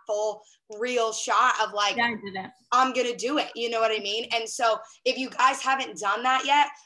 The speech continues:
Speaker 1: let this be your sign. Let this be, <laughs> please, let this be your sign that you need to just go and actually give it a shot because you've got nothing to lose, right? So I feel like if it's working for everybody else, it can definitely work for you.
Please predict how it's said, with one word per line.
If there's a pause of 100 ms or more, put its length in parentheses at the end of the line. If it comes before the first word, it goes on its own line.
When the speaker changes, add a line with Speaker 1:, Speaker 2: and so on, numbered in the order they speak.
Speaker 1:
let
this
be
your
sign.
Let
this
be,
<laughs>
please,
let
this
be
your
sign (280)
that
you
need
to
just
go
and
actually
give
it
a
shot
because
you've
got
nothing
to
lose,
right? (180)
So (320)
I
feel
like
if
it's
working
for
everybody
else,
it
can
definitely
work
for
you.